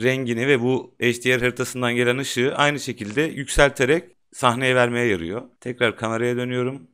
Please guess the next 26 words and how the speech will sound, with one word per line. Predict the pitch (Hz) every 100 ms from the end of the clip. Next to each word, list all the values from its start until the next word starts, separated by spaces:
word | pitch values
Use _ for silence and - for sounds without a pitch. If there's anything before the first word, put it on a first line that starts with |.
| -
Portal | 135 143 185
ışığına | 175 175 175
girdiğimizde | 160 175 170 170 151 139 180
kendi | 170 160 165
içinde | 156 156 165 160
belli | 147 156
ayarları | 156 151 151 135
var. | 147 151 - -
Boyutunu | 123 139 139 147
belirleyebiliyorsunuz. | 135 120 104 101 95 92 90 110 117
Ne | 131 127
kadar | 127 123
yüksek | 120 - 135 120
olacağını | 117 110 104
belirleyebiliyorsunuz. | 98 87 92 85 90 113 110 110
Burada | 156 147 147
bir | 147 170
değeri | 147 131 127 175 180 _
herhangi | - 160 165 151
bir | 143
etki | 139 - 117
etmiyor. | 131 135 165 165
Sıfır | 160 - 160 170 135
değeri | 135 151
buradaki | 151 143 143 170
ışığı | 151 - 151 175